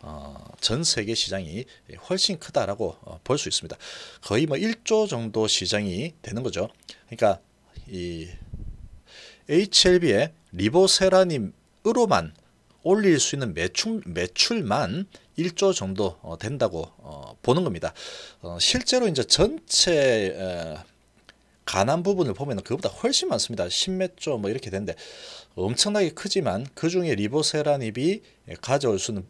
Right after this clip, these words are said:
부분만 일 조 정도 가까이 된다고, 어, 볼 수 있는 부분이죠. 자, 그러면 일 조 수익을 내면은 영업이익률이 칠십 프로에서 팔십 프로 정도 보고 있죠. 자, 그러면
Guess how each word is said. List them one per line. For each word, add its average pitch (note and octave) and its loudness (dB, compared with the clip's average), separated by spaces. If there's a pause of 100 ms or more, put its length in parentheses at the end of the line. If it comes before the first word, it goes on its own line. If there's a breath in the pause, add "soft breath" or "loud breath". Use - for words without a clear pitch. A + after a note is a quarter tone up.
(120)
부분만 B2+ 0 (960)
일 C#3 2
조 D#3 2
정도 G2+ -2
가까이 E2+ -2
된다고, G2+ 0 (100)
어, D#2 -10
볼 A#2+ 2
수 - -6
있는 F2 -6
부분이죠. F2 -4 (500 loud breath)
자, - 2
그러면 F#3 2
일 A3 0
조 G#3+ 2
수익을 E3+ 4
내면은 G2 -2 (1700 loud breath)
영업이익률이 C3 4
칠십 G#3+ 2
프로에서 B2+ 2
팔십 F#3 0
프로 B2 0
정도 F2+ -4 (280 loud breath)
보고 B2+ 2
있죠. F2+ -4 (300 loud breath)
자, - 0
그러면 C#3 0